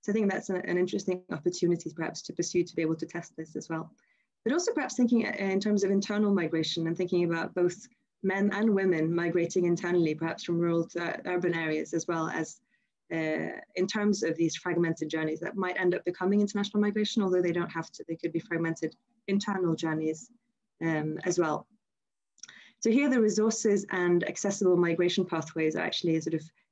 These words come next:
keyword as well. And I think, again, that connects very well to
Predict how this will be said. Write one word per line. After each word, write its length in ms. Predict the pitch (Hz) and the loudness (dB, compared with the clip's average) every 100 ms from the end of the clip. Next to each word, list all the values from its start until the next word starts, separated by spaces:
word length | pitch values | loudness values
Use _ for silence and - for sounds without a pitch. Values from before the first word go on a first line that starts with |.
| - | -6
keyword 500 | - 196 190 180 170 | 2 4 4 2 2
as 160 | 160 160 | 0 0
well. 200 | 175 208 | 0 2
And 100 | 196 | 2
I 40 | |
think, 180 | 208 196 | 0 0
again, 240 | 180 185 | 0 2
that 140 | 170 165 | 0 0
connects 360 | 180 180 - | 0 0 -2
very 240 | - 170 160 | -4 0 2
well 180 | 160 160 | 2 0
to 260 | 160 165 | 0 -2